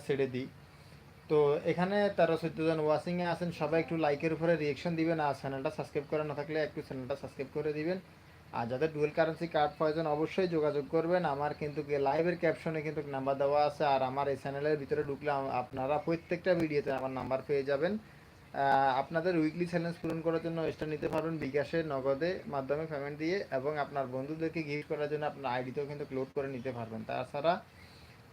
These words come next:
ডুয়াল কারেন্সি কার্ড নিতে পারবেন একদম পাসপোর্টের ঝামেলা ছাড়াই। আপনার এনআইডি কার্ড দিয়ে রেজিস্ট্রেশন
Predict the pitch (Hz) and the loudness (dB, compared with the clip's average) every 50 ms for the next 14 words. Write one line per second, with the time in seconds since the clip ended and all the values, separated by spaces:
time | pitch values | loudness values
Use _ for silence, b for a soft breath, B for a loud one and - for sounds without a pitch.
0 | - - 139 127 139 170 180 180 190 185 185 185 185 175 - 202 190 185 165 156 | -16 -10 -6 0 2 2 4 6 6 6 6 6 2 0 -4 -2 4 6 6 6
1 | 160 165 170 - 185 160 165 165 160 156 175 170 156 147 143 135 175 175 170 - | 4 0 -2 -2 0 4 4 4 4 4 0 0 0 0 0 0 -2 -2 0 0
2 | 156 139 - - 151 147 160 156 139 143 139 143 147 151 160 160 - 165 165 165 | -2 -4 -2 -4 -2 -2 0 0 2 0 0 2 2 0 0 2 2 2 4 6
3 | 170 165 170 180 165 139 135 131 131 131 127 127 127 127 123 123 123 139 139 139 | 6 6 6 4 2 0 2 0 0 0 0 -2 -2 -4 -4 -4 0 2 2 2
4 | 131 139 147 147 135 131 123 120 123 131 131 - 156 139 156 156 | 2 2 0 0 2 0 -4 -4 -6 -8 -8 -8 -8 -6 -6 -8